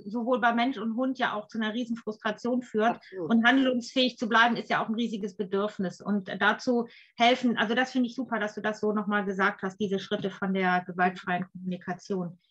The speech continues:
Speaker 1: Sehr geil, Bianca. Das fand ich echt, äh, ich
Speaker 2: Schön.
Speaker 1: fand unser, äh, und das, was wir hier erarbeitet haben, finde ich extrem, ähm,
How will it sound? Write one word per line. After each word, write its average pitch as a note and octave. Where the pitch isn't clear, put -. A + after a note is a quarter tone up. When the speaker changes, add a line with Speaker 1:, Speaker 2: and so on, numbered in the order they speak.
Speaker 1:
Sehr F#3+
geil, D#3+
Bianca. D#3+
Das G3+
fand G3
ich -
echt, -
äh, F#3+
ich -
Speaker 2:
Schön. D#4+
Speaker 1:
fand D4+
unser, C#4
äh, C4
und B3
das, B3+
was B3
wir B3
hier A#3+
erarbeitet A#3+
haben, A#3
finde A#3
ich -
extrem, C#4
ähm, A#3+